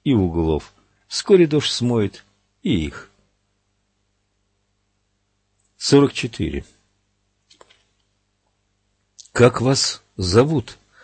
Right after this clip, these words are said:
спросил Джейк женщину, ноги у которой заканчивались чуть выше колена. Он вдруг сообразил, что, вырываясь от привратника, остался без штанов,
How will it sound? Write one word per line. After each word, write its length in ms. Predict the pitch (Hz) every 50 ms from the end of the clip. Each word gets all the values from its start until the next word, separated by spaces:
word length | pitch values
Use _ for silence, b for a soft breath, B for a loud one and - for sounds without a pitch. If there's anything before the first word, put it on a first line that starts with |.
| b b b b -
спросил 520 | - - - 117 107 98 - 110 98 95
Джейк 280 | 85 85 98 95 87 85
женщину, 560 | 80 92 127 156 156 - - - 80 76 -
ноги 360 | 98 98 101 101 92 87 92
у 100 | 87 80
которой 400 | - - 87 - 117 123 117 95
заканчивались 720 | 76 76 - - - 85 78 80 - 90 78 78 78 78
чуть 320 | - - - 196 180 - -
выше 260 | 101 92 - - -
колена. 440 | - 92 85 82 80 76 73 82 - _ _ B B B B B B B B B B
Он 180 | - 113 123 123
вдруг 220 | 123 135 123 -
сообразил, 580 | - - 135 131 127 135 143 139 139 143 107 82
что, 220 | - - - 104
вырываясь 520 | 95 110 113 123 127 135 110 90 87 - -
от 100 | 90 -
привратника, 680 | - 101 101 101 123 160 160 - - 87 78 - 90
остался 480 | 92 - - - 160 160 - - - 78
без 220 | 76 82 92 117
штанов, 800 | - - - - - 107 131 123 92 78 76 73 - - - -